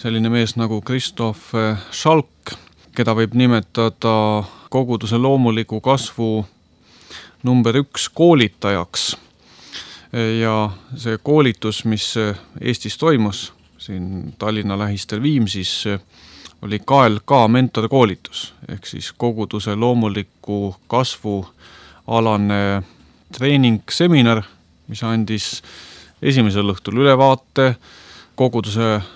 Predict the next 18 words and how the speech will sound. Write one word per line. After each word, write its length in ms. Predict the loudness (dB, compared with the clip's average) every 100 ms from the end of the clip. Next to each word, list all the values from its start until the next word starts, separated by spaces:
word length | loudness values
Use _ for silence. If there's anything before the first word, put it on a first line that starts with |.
| -20 _ _ _ -6
loomuliku 560 | 0 2 2 0 0 2
arengu 360 | 2 2 0
põhimõtetest, 880 | 0 4 4 4 0 -4 -4 -4 -4 -4
aga 280 | -2 0 -2
sealt 320 | -2 -2 0
edasi 320 | 0 0 -2
kohe 260 | -2 0 0
läks 380 | -4 -6 -12
ka 360 | -6 -2 0 0 -2
üsna 600 | -4 -4 -2 -2 -4 -6 -10 _ 0
praktiliseks 920 | 2 2 0 -2 -4 -8 -8 -8 -12 -16 -20 -18 -20 -20 -14
selle 340 | -6 -2 -2 -2
kohta, 480 | -4 -6 -4 -4
et 140 | -4 -6 -2
kuidas 600 | 2 4 2 0 -8 -6
koguduse 480 | -4 -4 -4 -6 -4
loomuliku 540 | 0 0 0 -2 -6
kasvu 400 | -6 -6 -6 -12